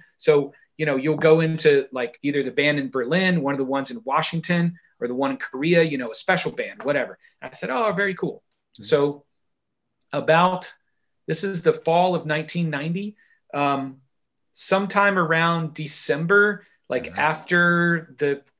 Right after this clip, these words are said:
Speaker 1: the big end run by the second A C R and all that happened in Kuwait and all that stuff, at that time,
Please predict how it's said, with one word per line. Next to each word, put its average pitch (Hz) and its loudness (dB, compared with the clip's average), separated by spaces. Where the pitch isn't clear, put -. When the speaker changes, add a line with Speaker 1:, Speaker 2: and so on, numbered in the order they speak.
Speaker 1:
the 123 -6
big 156 -2
end 156 0
run 151 0
by 135 0
the 120 -6
second 156 -2
A 147 -2
C 156 0
R 156 6
and 143 2
all 139 0
that 147 2
happened 151 2
in 143 -4
Kuwait 147 0
and 135 -4
all 135 -4
that 143 -2
stuff, 143 -2
at 190 2
that 175 2
time, 156 -2